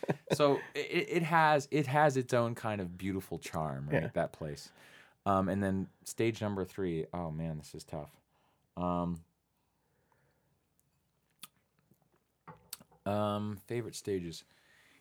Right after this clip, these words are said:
Speaker 1: You know, I really like, right now I have this regular gig at Bar Passe, which I really am starting to get into the stage and,
Speaker 2: Yeah.
Speaker 1: and just the vibe there when I perform,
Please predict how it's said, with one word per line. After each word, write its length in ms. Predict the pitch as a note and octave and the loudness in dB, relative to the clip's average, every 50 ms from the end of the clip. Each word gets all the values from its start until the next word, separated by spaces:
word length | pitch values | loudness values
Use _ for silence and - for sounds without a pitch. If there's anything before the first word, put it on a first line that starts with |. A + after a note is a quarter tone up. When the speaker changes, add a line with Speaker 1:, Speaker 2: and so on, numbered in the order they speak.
| _ | _
Speaker 1:
You 120 | - A2 B2 | 0 2 4
know, 260 | B2+ A#2+ B2 A#2+ - - | 6 6 6 4 4 2
I 60 | - G#2+ | 0 2
really 340 | G#2 G#2 B2+ C3+ D3 D#3 | 4 4 4 6 6 4
like, 340 | C#3+ C#3 C3 C3 C3 - - | 4 4 4 4 2 0 0
right 140 | - A2+ G#2+ | 0 0 0
now 180 | E2+ A2 A2 A2+ | 2 2 2 0
I 40 | |
have 220 | A2+ A2+ A2 G#2 G2+ | 0 0 -2 -2 -2
this 180 | G2+ F#2+ - | -4 -4 -2
regular 280 | - F#2+ F#2 G#2 G2+ G2+ | -2 -2 -2 -2 -2 -4
gig 180 | G2+ G2 F#2 F2 | -4 -4 -4 -6
at 100 | E2 - | -6 -4
Bar 180 | - F#2+ D#2+ D#2 | -4 -4 -4 -4
Passe, 440 | - - E2+ D#2 D#2 - D#2+ D#2 D#2 | -6 -8 -10 -10 -10 -8 -8 -6 -6
which 180 | D#2 D#2 - | -6 -8 -8
I 60 | D#2+ D2 | -8 -10
really 420 | D2+ D2 E2 F2 E2+ E2+ F2+ F2 | -8 -6 -4 -4 -2 -2 -2 -2
am 80 | D#2+ D#2 | -4 -6
starting 320 | - - E2 D#2+ D#2 D#2 | -8 -8 -6 -4 -4 -4
to 60 | C#2+ | -6
get 140 | C#2 D2 C#2+ | -8 -8 -8
into 160 | D#2 D#2 D#2 | -8 -8 -8
the 120 | C#2+ C#2 C#2 | -8 -8 -10
stage 520 | - - - D2 C#2+ C#2+ C#2+ D#2 - - | -10 -8 -8 -8 -8 -8 -10 -10 -10 -10
and, 120 | D2+ - | -6 -4
Speaker 2:
Yeah. 100 | - F#2+ | -2 -2
Speaker 1:
and 180 | - F2 F#2 F#2+ | -2 -2 -2 -4
just 200 | G2 A2 - - | -6 -8 -8 -8
the 80 | F2 D#2+ | -8 -8
vibe 400 | C2+ D#2 C#2+ C2 D2+ D#2 E2 F2+ | -6 -6 -4 -4 -4 -6 -6 -4
there 260 | G2+ G2+ G2+ G2 G2 | -4 -2 -2 -2 -4
when 220 | F#2 E2+ E2 D#2 | -4 -6 -6 -6
I 80 | C#2 C#2 | -8 -10
perform, 580 | C2+ - - - - - D#2 D#2+ F2 G2+ A2 | -12 -14 -18 -14 -8 -6 -4 -4 -4 -4 -8